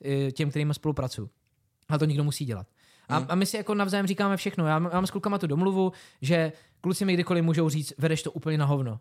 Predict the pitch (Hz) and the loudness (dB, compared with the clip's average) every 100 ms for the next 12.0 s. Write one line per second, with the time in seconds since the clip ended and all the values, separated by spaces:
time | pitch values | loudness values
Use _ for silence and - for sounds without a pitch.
0 | _ 175 175 175 170 156 165 143 127 123 | _ 0 0 0 2 4 4 4 0 -4
1 | 151 170 165 _ _ _ _ 165 180 175 | -2 -2 -4 _ _ _ _ -18 -4 -2
2 | 170 190 175 190 175 165 170 160 156 156 | -2 -4 0 2 4 4 4 2 2 0
3 | 143 165 170 170 165 147 143 139 131 120 | 0 0 2 4 4 2 0 -2 -2 -4
4 | 156 165 170 170 151 147 143 135 127 160 | -2 0 2 4 2 0 -2 -6 -8 -6
5 | 156 160 160 160 156 120 - - _ _ | -4 -2 0 2 0 -2 -8 -20 _ _
6 | _ - 151 151 151 156 _ _ _ 165 | _ -2 0 2 0 -2 _ _ _ 0
7 | 160 170 165 170 165 156 165 156 156 147 | 2 0 -2 -4 -4 -2 0 0 -2 -2
8 | 156 156 151 151 147 151 147 151 - 131 | 0 0 0 -4 -4 -4 -4 -4 -4 -2
9 | 131 151 139 156 143 156 139 139 123 135 | -2 -2 -2 -2 0 0 0 0 -2 -2
10 | 135 - 156 156 - 156 147 160 - 131 | -4 -2 0 0 -2 -2 0 0 0 -2
11 | 147 139 135 135 123 120 117 107 107 98 | -2 -4 -4 -4 -4 -4 -6 -8 -10 -12